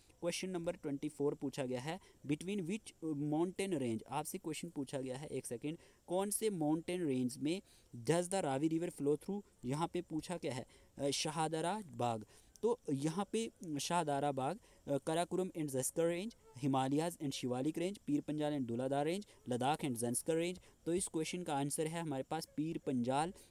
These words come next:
और Dooladar रेंज। इन दो mountain range के बीच में से हमारे पास क्या होता है, रिवर रावी फ्लो करता है शाहदारा बाग में। तो ये आप याद रख लेना, option number सी ही इसका correct answer है। Question number ट्वेंटी फ़ाइव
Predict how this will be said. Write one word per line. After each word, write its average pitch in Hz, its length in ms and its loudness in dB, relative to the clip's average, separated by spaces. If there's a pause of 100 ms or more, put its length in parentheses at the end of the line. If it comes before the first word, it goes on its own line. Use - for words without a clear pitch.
(120)
और 185 200 4 (180)
Dooladar 127 460 4
रेंज। 98 220 -8 (200)
इन 185 160 0
दो 160 220 2
mountain 147 440 0
range 127 260 -2
के 127 120 -4
बीच 117 280 -4
में 123 100 -2
से 190 260 -2 (260)
हमारे 135 340 0
पास 143 380 -2
क्या 135 160 -6
होता 123 280 -6
है, 165 240 -4 (240)
रिवर 180 320 2
रावी 131 260 0
फ्लो 117 320 -4
करता 117 300 -6
है 170 220 -4 (220)
शाहदारा 135 600 -2
बाग 101 240 -8
में। 104 120 -10 (220)
तो 170 60 4
ये 180 80 4
आप - 260 -4
याद 120 260 0
रख 156 160 -4
लेना, 170 160 -4
option 123 400 -6
number 120 280 0
सी 113 260 -6
ही 139 100 -4
इसका 170 420 -4
correct 127 460 -4
answer 95 280 -8
है। 123 120 -10 (320)
Question 170 240 0
number 196 200 -6
ट्वेंटी 156 280 -2
फ़ाइव 156 260 0